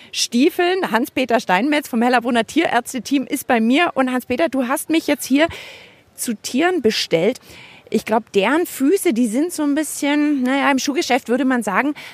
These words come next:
ein Allrounder für Kälte, Schnee und Eis. Stimmt das?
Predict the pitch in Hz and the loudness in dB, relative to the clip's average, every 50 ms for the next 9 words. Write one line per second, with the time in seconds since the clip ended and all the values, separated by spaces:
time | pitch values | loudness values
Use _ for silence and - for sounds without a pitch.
0 | - _ - 233 240 226 - - 208 226 233 233 214 196 175 160 139 196 262 302 | -16 _ -2 0 0 0 0 0 2 4 6 6 6 4 2 0 0 0 0 2
1 | 370 392 339 339 320 311 320 - - - 240 247 262 262 254 254 - - - - | 2 2 2 4 4 4 2 0 -2 -2 0 2 2 2 2 0 -2 -6 -10 -20
2 | - - - - - _ - - - 226 254 320 - 339 262 - - 214 220 262 | -20 -20 -20 -20 -20 _ -10 -4 0 0 2 2 2 0 0 0 0 2 2 2
3 | 330 - - 233 185 - - 175 185 240 330 494 - - - - - 294 392 415 | 2 2 2 0 0 0 -2 -2 0 0 0 0 0 -2 -6 -6 -6 -6 -4 -4
4 | - 330 370 370 - - | -2 -2 -2 -2 -4 -8